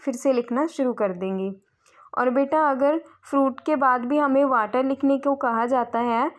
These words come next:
तो हम फ्रूट के बाद फिर एंटर प्रेस करेंगे, जो हमारा कर्सर है, वो उससे भी नेक्स्ट लाइन में आ जाएगा, तो फिर हम वाटर टाइप कर देंगे। तो बेटा, जो हमारी स्पेस बार होती है,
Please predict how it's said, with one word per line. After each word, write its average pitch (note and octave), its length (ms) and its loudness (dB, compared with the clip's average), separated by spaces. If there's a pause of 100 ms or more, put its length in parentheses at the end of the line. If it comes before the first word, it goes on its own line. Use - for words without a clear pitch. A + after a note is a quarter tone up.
(180)
तो D4 60 2
हम C4+ 220 2
फ्रूट A#3+ 380 -4
के C4 160 -2
बाद A3+ 300 0
फिर D4+ 360 -4
एंटर B3 280 -2
प्रेस B3 320 -4
करेंगे, C4 500 0 (540)
जो B3+ 120 0
हमारा B3 320 2
कर्सर A#3+ 380 -2
है, C4+ 260 0
वो D4+ 120 0
उससे C4+ 380 -2
भी C#4+ 140 2
नेक्स्ट B3 320 -2
लाइन B3+ 240 0
में B3+ 120 2
आ B3 120 0
जाएगा, B3+ 440 0 (360)
तो A#3 80 -10
फिर C#4 200 2
हम C#4+ 360 2
वाटर A3 280 -2
टाइप F3+ 360 -4
कर G3+ 160 -2
देंगे। G3 360 -6 (640)
तो C4 60 -2
बेटा, C#4 240 0
जो D4+ 180 2
हमारी C#4 320 0
स्पेस A#3 560 -2
बार C#4+ 200 2
होती A3 440 -4
है, A#3 220 -2